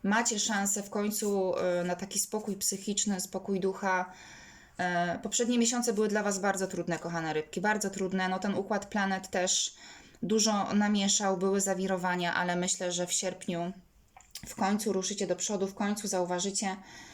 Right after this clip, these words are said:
e, nowe możliwości i to, że faktycznie trzeba się na to otworzyć, a nie siedzieć w domu w jakimś marazmie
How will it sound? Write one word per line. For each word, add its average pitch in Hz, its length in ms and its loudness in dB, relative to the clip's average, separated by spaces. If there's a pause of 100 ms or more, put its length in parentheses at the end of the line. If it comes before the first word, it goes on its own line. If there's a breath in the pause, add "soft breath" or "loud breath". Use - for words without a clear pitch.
(420 loud breath)
e, 175 320 2
nowe 196 240 2
możliwości 202 800 0
i 190 80 -6
to, 208 220 0
że 190 180 0
faktycznie 190 540 -2
trzeba 196 340 -2
się 185 120 -2
na 170 120 0
to - 120 -2
otworzyć, 202 600 0
a 175 80 2
nie 180 140 0
siedzieć 180 300 0
w 190 40 -14
domu 190 260 0
w - 20 0
jakimś 180 340 0
marazmie 180 640 0